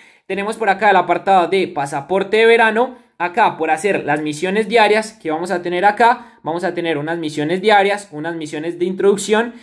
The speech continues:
y unas misiones semanales. Al completar estas misiones semanales, durante esta semana vamos a recibir el pasaporte de España.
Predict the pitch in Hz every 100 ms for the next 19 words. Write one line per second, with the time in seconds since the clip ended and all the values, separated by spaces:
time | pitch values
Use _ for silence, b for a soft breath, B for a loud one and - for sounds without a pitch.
0 | B B 190 202 208 185 190 170 123 -
1 | 180 214 233 226 196 196 - 170 175 175
2 | 180 175 175 170 214 165 - 160 151 143
3 | 135 139 143 143 120 185 208 233 226 208
4 | 220 - B B - 170 175 175 170 202
5 | 226 220 220 220 196 196 196 170 165 180
6 | 185 - 143 139 135 147 147 143 185 190
7 | 208 220 226 - 226 214 240 240